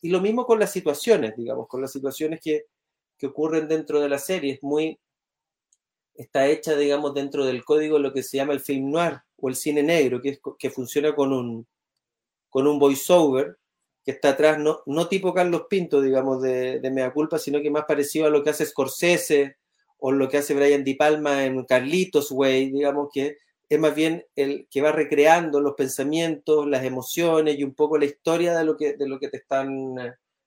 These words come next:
contando, que es como el cine negro, y también con elementos de, claramente, de cine de crimen. Entonces,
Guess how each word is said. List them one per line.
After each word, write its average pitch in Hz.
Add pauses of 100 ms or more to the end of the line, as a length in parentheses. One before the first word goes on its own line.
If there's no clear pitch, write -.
contando, 131 (480)
que 156
es 156
como 175
el 160
cine 196
negro, 117 (220)
y 143
también 175
con 156
elementos 156
de, 123 (420)
claramente, 151
de 139
cine 147
de 135
crimen. 147
Entonces, 160